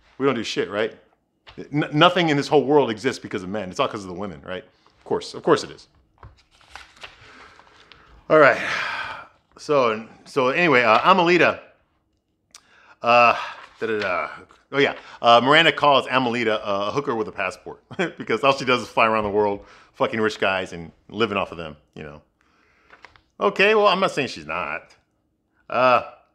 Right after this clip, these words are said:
Miranda and Samantha, they fight about, uh, feminism. You know, uh, you know, like I said, you know, Miranda sees this as, you know, it's wrong.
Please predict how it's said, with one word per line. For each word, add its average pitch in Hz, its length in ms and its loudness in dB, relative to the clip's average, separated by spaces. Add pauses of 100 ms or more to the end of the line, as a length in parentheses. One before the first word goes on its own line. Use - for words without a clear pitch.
(680)
Miranda 151 440 2
and 139 140 -2
Samantha, 139 640 2
they 123 100 -4
fight 123 400 -6
about, 104 520 -4
uh, 95 280 -8
feminism. 120 640 -6 (960)
You 107 80 -8
know, 107 220 2
uh, 95 280 0
you 104 80 -10
know, 107 100 -6
like 127 140 -4
I 127 40 4
said, 92 320 -6
you 92 60 -12
know, 92 120 -6
Miranda 98 320 -6
sees 98 300 -10
this 92 200 -14
as, 90 260 -10
you 90 60 -10
know, 87 100 -8
it's 80 120 -16
wrong. 90 560 -6